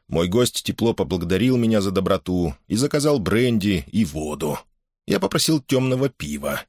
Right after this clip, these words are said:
Когда официантка принесла напитки, он поднял бокал и сказал: «Ваше здоровье, сэр!» Сделал большой глоток и вопросительно взглянул на меня. «Вы не пьёте?»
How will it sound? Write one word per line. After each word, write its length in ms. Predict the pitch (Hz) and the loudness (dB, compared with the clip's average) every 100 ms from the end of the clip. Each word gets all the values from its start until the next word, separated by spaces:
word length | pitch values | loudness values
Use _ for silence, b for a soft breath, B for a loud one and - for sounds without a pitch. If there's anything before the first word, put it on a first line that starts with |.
| _ _ _ _ | _ _ _ _
Когда 280 | 85 76 82 | -6 0 0
официантка 680 | 90 85 101 104 101 - | 0 -2 2 2 0 -4
принесла 420 | 85 92 95 90 90 | -2 0 0 0 0
напитки, 640 | 85 143 156 - 120 92 _ - | 0 0 -2 0 0 0 _ -2
он 180 | 117 | -2
поднял 360 | 110 123 107 92 | 2 0 2 0
бокал 560 | 82 87 113 113 101 76 - | 0 0 2 2 0 -6 -4
и 80 | |
сказал: 680 | - - 82 76 71 71 71 - _ _ _ _ _ _ - | -2 0 -2 -2 -4 -6 -8 -10 _ _ _ _ _ _ -6
«Ваше 460 | 92 120 120 123 | 0 2 2 0
здоровье, 640 | 90 120 123 139 131 117 | 0 2 4 2 2 2
сэр!» 600 | 104 101 85 80 71 - - _ _ - | 0 0 0 0 -2 -6 -12 _ _ -6
Сделал 420 | 73 87 87 85 | -2 0 2 0
большой 360 | 78 82 - 85 | 0 -2 0 -2
глоток 580 | 80 76 - 147 - - b | 0 0 2 0 -2 -10 b
и 80 | - | -2
вопросительно 600 | 87 - 143 143 113 107 | 0 0 0 0 0 0
взглянул 440 | 90 82 98 95 92 | 0 0 2 4 4
на 60 | |
меня. 520 | 92 82 76 71 - - _ _ _ _ _ _ | 2 2 0 -4 -6 -12 _ _ _ _ _ _
«Вы 180 | 90 110 | -2 2
не 100 | 123 | 2
пьёте?» 640 | 117 135 170 175 82 76 | 2 4 4 2 -2 -6